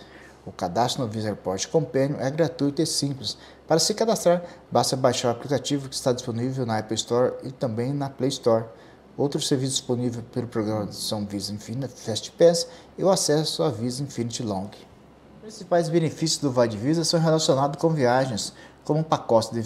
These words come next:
viagens, seguros de viagens, restaurantes, ingressos em atrações turísticas, entre outros. Mas há ofertas com outras categorias,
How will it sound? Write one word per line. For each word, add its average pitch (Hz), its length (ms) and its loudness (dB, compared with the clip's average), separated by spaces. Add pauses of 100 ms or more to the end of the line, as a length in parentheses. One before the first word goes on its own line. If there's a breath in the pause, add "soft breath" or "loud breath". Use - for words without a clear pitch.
(120)
viagens, 117 540 2
seguros 113 440 -2
de 113 100 -2
viagens, 117 520 0
restaurantes, 147 680 2
ingressos 123 500 0
em 127 40 -6
atrações 110 380 -6
turísticas, 139 540 -4
entre 160 300 -2
outros. 104 580 -8 (420 loud breath)
Mas 175 240 2
há 202 80 2
ofertas 151 640 2 (240 loud breath)
com 147 120 2
outras 139 340 0
categorias, 135 680 -2